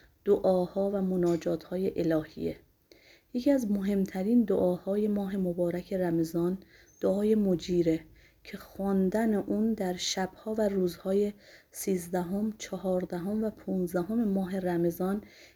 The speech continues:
که ایام البیض نام داره، اه، توصیه شده و دارای فضیلت و ثواب زیادیه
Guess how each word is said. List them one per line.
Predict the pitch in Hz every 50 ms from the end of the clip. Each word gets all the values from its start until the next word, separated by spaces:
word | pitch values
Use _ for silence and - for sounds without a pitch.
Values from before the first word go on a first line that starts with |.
| _ _ -
که | - - 185 180 180 - - - _ _ - -
ایام | 208 208 196 196 196 208 220 233 233 208 196
البیض | 185 180 180 175 - 202 190 180 - -
نام | 185 180 180 180 180 180
داره، | 175 180 180 180 180 190 196 208 214 214 - - _ _ _ _
اه، | - 175 175 170 170 170 170 170
توصیه | - - - - 202 190 190 - - - 190 190
شده | 185 - - 170 165 160 165 165 170 170
و | 190 190
دارای | 190 196 196 196 196 208 233 247
فضیلت | 240 - - - 196 185 180 185 185 180 185 202 220 -
و | - 208
ثواب | 190 - - 185 175 180 185 190 190 202 196
زیادیه | 196 185 170 170 170 170 170 165 - - 156 156 156 156